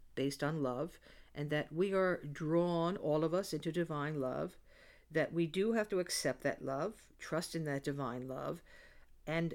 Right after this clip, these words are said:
we are called to be fully engaged in response to that love, and that grace requires cooperation.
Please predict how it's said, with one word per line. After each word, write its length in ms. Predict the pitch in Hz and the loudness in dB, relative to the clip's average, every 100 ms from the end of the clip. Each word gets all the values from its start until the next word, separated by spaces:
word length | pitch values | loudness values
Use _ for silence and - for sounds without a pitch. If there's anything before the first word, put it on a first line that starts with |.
| - | -4
we 260 | 175 214 214 | -2 2 4
are 200 | 202 196 | 4 2
called 520 | - 247 226 226 226 | -2 0 2 2 2
to 100 | 185 | 0
be 180 | 175 175 | 0 0
fully 580 | - - 269 262 233 | -4 2 2 2 0
engaged 600 | 165 165 160 160 156 151 - | -2 0 2 2 2 -2 -6
in 100 | 143 | -4
response 580 | 147 - - 175 170 - | -4 -4 -2 -2 -2 -4
to 80 | 151 | -2
that 280 | 143 139 139 | 0 0 -2
love, 500 | 139 135 120 - - - - | 0 0 0 -8 -16 -20 -8
and 160 | 147 151 | -4 0
that 220 | 151 - - - | -2 -4 -20 -4
grace 480 | 147 143 165 - - - | 2 2 2 -2 -8 -8
requires 680 | 208 - - 135 139 151 165 | -10 -6 -4 -2 -2 -2 -4
cooperation. 920 | - 139 131 160 202 214 - 110 | -6 -6 -4 -4 -2 -2 -4 -6